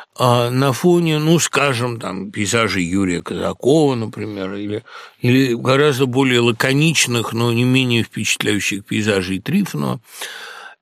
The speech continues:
И вот удивительное дело. Все-таки Паустовский продолжает чем-то трогать, при том, что сюжеты его, в общем, довольно примитивные. Чувства, которые он вызывает, и как бы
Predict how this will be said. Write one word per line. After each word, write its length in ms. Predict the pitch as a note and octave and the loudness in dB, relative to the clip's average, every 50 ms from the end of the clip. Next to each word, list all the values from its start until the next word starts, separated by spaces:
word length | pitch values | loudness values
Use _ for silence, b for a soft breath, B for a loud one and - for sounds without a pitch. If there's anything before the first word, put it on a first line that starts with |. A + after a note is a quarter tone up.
| _ _ | _ _
И 80 | - G3 | -4 -2
вот 360 | F3+ C4 D4+ D4+ A3 - - _ _ _ _ | 0 2 2 0 -2 -4 -12 _ _ _ _
удивительное 640 | - F#3+ D3+ G3+ A#3+ B3+ B3+ A3+ G3+ - A3 G#3+ G#3+ G3+ | -2 0 2 2 2 4 2 0 0 -2 0 0 0 0
дело. 540 | D#3 C3+ C#3 C3 A2+ F#2+ D#2+ F#2+ F#2+ - - - _ _ _ - | 0 0 0 0 0 0 -2 -6 -10 -12 -14 -18 _ _ _ -4
Все-таки 540 | - - - C4 C#4 A3+ A#3+ F#3+ F3+ G3 | 0 2 2 2 2 2 0 -2 -2 -2
Паустовский 1080 | E3 C#3+ E3+ E3+ E3 D3+ - - - - A#3+ C#4 C4 G#3 - - - - F3 D#3 C3+ C3 | -2 0 2 2 2 4 2 0 0 2 2 2 4 2 2 0 0 -2 -2 -2 -4 -4
продолжает 1120 | - - C#3 D3 D3+ D#3 D3+ D#3+ E3+ D#3 D3 D3+ G3+ C3 C3+ C3 C3 B2+ A#2 A2+ - - _ _ - | -6 -6 -4 -2 0 2 2 4 4 2 2 2 2 2 4 4 4 2 2 -2 -6 -16 _ _ -4
чем-то 520 | - - - G#3+ A3+ A#3+ A3+ - A3 G3 | -2 0 2 2 2 0 0 -2 -4 -4
трогать, 680 | - - E3 D3+ B2+ G#2+ F2+ - F2+ - - - - - - | -4 -2 0 0 0 0 -2 -6 -12 -14 -14 -16 -16 -12 -6
при 140 | G#2+ A#2+ | -6 -4
том, 300 | C3 - F#3 A3 A#3 G#3 | -2 2 2 4 4 2
что 240 | D#3+ - - E3+ E3+ | 2 2 2 2 2
сюжеты 640 | C#3+ - - E3+ E3+ D3+ F3+ B3 B3+ C4 G#3+ - D3+ | 2 2 2 2 2 4 4 4 2 2 0 0 2
его, 500 | C#3+ C3+ C3+ B2+ C3+ C#3 B2+ B2+ A#2 A2 B B B B B B B B B B B B B - | 4 4 4 4 4 2 2 2 0 -2 B B B B B B B B B B B B B 0
в 80 | F3 A3+ | 2 4
общем, 320 | C4 G#3 - A3 F#3 D#3+ | 4 4 4 4 2 4
довольно 400 | C#3+ C#3 D3 D#3 E3 F#3 G3 F3 | 4 4 4 4 4 2 2 2
примитивные. 920 | D#3+ E3 E3 D3+ C#3+ B2+ A2 - - - F2 E2+ D#2+ F2 F3 F3 - - | 2 2 4 4 2 2 0 -2 -4 -6 -6 -6 -8 -8 -8 -8 -8 -2
Чувства, 560 | - - G3 B3 C4+ C4 G3 - - E3+ D#3 | 0 2 4 6 6 4 4 2 0 0 0
которые 540 | C#3 - C#3+ C#3 C#3 D3+ D3+ D#3 D#3 D3+ D3 | 2 0 0 0 0 0 2 2 4 4 4
он 100 | C#3+ C#3+ | 4 4
вызывает, 800 | C#3 D3 C3+ B2+ D3+ D#3+ E3 G#3+ A#3+ A#3 A3 G3+ F3+ D#3 - - | 2 2 2 2 2 2 4 4 4 4 4 4 2 0 0 -2
и 120 | D3+ D3 | -4 -2
как 260 | D3 - E3 E3 D#3+ D3+ | -2 0 0 0 0 0
бы 240 | C#3+ D#3+ D#3+ D3 | 0 0 2 0